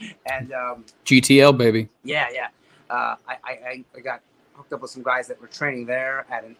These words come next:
Speaker 1: airplane hangar of all things. No heat, no, uh, uh, A C, no running water, nothing like that. And that's where I kind of learned the basics of the basics. And then I eventually found my way to, uh,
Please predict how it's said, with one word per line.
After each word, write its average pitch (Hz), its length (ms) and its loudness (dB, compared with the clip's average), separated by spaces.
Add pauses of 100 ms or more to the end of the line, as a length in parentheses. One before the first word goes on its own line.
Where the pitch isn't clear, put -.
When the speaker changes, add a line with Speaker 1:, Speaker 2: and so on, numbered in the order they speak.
Speaker 1:
airplane 139 520 -8
hangar 143 360 -12
of 139 100 -16
all 139 160 -4
things. 139 340 -16
No 123 220 -12
heat, 113 320 -20 (720)
no, 117 420 -6 (120)
uh, 107 280 -12 (580)
uh, 117 200 -8
A 117 100 -10
C, 107 360 -16 (160)
no 117 160 -2
running 110 320 -4
water, 104 400 -10 (100)
nothing 120 220 -10
like 123 200 -10
that. 110 360 -4 (320)
And 127 100 0
that's 135 180 2
where 135 100 2
I 123 60 0
kind 113 320 -6
of 110 160 -12 (600)
learned 127 300 -6 (100)
the 143 80 -6
basics 139 460 -8
of 131 100 -10
the 131 80 -8
basics. 135 600 -10
And 117 180 -20
then 117 160 -12
I 110 200 -12 (720)
eventually 147 300 -4
found 127 200 0
my 117 60 -8
way 113 220 -8
to, 110 320 -10
uh, 107 140 -16